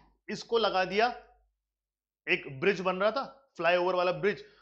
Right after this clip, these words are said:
उसके अंदर बोला इस मेटल के पार्ट को यूज कर लो आप, ठीक है, मेटल का क्यूब था, इसके अंदर क्रैक था, इसकी स्ट्रेंथ डिक्रीज हो गई, अब वो ब्रिज तो सेफ रहा ही नहीं।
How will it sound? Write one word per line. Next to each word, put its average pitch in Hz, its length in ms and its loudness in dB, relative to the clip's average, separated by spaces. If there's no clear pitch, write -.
उसके 185 260 -4
अंदर 202 160 -2
बोला 202 180 2
इस 214 180 0
मेटल 170 280 -2
के 170 80 -6
पार्ट 151 280 -2
को 175 100 -8
यूज 143 220 -8
कर 123 120 -12
लो 110 160 -14
आप, 107 220 -16
ठीक 160 140 -4
है, 160 100 0
मेटल 135 260 -8
का 135 80 -8
क्यूब 170 300 -12
था, 180 60 -16
इसके - 200 -12
अंदर 135 200 -10
क्रैक 226 280 -2
था, 180 160 -14
इसकी 165 240 -6
स्ट्रेंथ 180 440 -4
डिक्रीज 175 300 -4
हो 170 80 -6
गई, 160 120 -10
अब 170 160 0
वो 190 160 -2
ब्रिज 175 240 -2
तो 180 80 -8
सेफ 156 260 -10
रहा 139 220 -10
ही 175 140 -10
नहीं। 170 120 -18